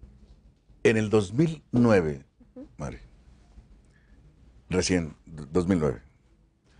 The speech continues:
Speaker 1: el sector automotriz entró en una crisis que entró por Estados Unidos. Porque acuérdate cuando dicen que si Estados Unidos le da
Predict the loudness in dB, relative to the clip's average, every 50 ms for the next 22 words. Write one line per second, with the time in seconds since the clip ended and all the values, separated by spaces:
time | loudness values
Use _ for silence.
0 | -20 -20 -20 -20 _ _ _ -20 _ -20 _ _ 0 0 0 0 -2 2 4 4
1 | 4 4 2 0 -4 -6 -4 -4 -2 -2 0 0 0 0 0 0 0 0 0 0
2 | 0 0 -2 -4 -6 -4 -2 -4 -4 -4 -6 -4 -2 -2 -2 -2 -2 -4 -4 -2
3 | -2 -2 -2 -2 -4 -4 -4 -4 -2 -2 -4 -4 -4 -4 -4 -4 -6 -8 -14 -20
4 | -20 -20 -20 _ _ -20 -20 _ _ _ _ _ _ _ _ _ _ _ -20 -20
5 | -20 -20 _ _ _ -20 -20 -20 -20 _ _ _ _ _ _ _ _ -2 -2 0
6 | 0 0 2 2 2 2 0 0 0 -2 0 0 0 2 2 2 0 0 0 0
7 | -2 -4 -4 -6 -10 -18 _ _ _ _ _ _ _ _ _ _ _ _ _ _
8 | -2 -2 0 -2 -4 0 2 4 4 4 4 2 -2 -2 -2 0 0 0 0 -2
9 | -6 -10 -18 -20 _ _ _ _ _ _ _ _ _ _ -20 _ _ 0 2 4
10 | 4 4 4 4 2 2 2 0 -2 -6 -8 -10 -14 -16 -18 -18 -20 -20